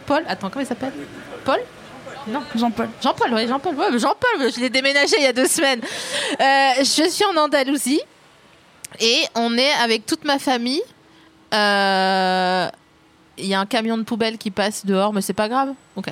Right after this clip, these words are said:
Speaker 1: Je suis avec toute ma famille. On a loué une voiture de cette place et je, on s'ennuie dans la voiture.
Speaker 2: Ça ressemble à un, au début d'un cauchemar, là, déjà.
Speaker 1: <laughs> Ça va. J'ai juste dit à ma mère, elle me dit, « Ça va en ce moment ? » J'ai dit, « Ouais, j'aimerais bien tuer un homme, mais franchement, tranquille. »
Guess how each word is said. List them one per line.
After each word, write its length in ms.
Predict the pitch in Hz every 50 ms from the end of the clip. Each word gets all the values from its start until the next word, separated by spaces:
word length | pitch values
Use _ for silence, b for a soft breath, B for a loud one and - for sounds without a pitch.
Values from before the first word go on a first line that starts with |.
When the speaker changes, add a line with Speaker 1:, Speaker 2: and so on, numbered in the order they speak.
| B B B B B B B B 247 233 220 202 - -
Speaker 1:
Je 100 | 214 - 277
suis 120 | 269 -
avec 100 | 370 370
toute 160 | 370 359 -
ma 140 | 320 294 285
famille. 400 | - 277 247 269 311 339 359 302 -
On 180 | 247 254 254
a 120 | 262 269 269
loué 240 | 269 262 269 269
une 100 | 262 254
voiture 440 | 254 233 233 233 - - 269 247 240
de 100 | 220 202
cette 180 | 208 - 208 -
place 420 | - 233 214 247 302 - - - - _ _
et 320 | 214 226 247 269 269 - - _ _ -
je, 440 | 214 208 - 214 220 214 202 202 -
on 120 | 220 233 -
s'ennuie 440 | - - 240 240 240 254 262 320
dans 100 | 320 277
la 120 | 226 208 202
voiture. 420 | 208 196 185 190 - - 294 427
Speaker 2:
Ça 100 | 240 220 196
ressemble 280 | 208 214 247 254 247 233
à 40 |
un, 160 | 226 214 214 196
au 180 | - 214 208
début 240 | 202 202 220 214 240
d'un 140 | 233 247 233
cauchemar, 400 | - 233 226 - 214 208 202 196
là, 80 | 190 262 269
déjà. 160 | 269 254 254 -
Speaker 1:
<laughs> 1400 | 240 220 220 - 220 214 - - - 247 - - 220 - - - - - - - - - - - - - 262 214
Ça 200 | - - 240 233
va. 200 | 214 208 - -
J'ai 160 | - - 240
juste 240 | 240 277 320 349 311
dit 80 | 294 254
à 80 | 233
ma 160 | 220 214 208
mère, 320 | 214 226 254 302 320 294 - -
elle 180 | - 202 214 240
me 40 |
dit, « 140 | 220 233 285
Ça 180 | 277 - 247 254
va 140 | 294 349 427
en 40 |
ce 100 | - -
moment ? » 240 | 359 311 302 339 359 285
J'ai 100 | 294 233
dit, « 120 | 226 233
Ouais, 100 | 254 311
j'aimerais 340 | 320 - 254 214 202 185 185
bien 160 | 190 247 330 -
tuer 280 | - - - 277 262 233
un 180 | 220 220 220
homme, 200 | 226 233 240 240
mais 100 | 214 196
franchement, 400 | 190 - 190 214 233 - 320 294
tranquille. » 440 | 285 - - 233 214 - - 196 -